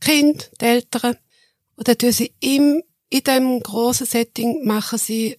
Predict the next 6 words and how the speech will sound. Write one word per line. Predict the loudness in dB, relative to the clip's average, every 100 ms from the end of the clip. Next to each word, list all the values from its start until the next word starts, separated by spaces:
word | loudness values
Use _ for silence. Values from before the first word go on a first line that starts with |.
| -6
einen | -6 -2
Bibelgeschichten-Teil. | -4 0 0 0 -4 _ -2 -2 -2 -8 -6 -4 -4 -8 _ _ _ _ _ _ -2 -2 -4 -10 _ _ _ _ _ _
Und | -6
die, | 0
die | 4
wollen, | 4 4 2 0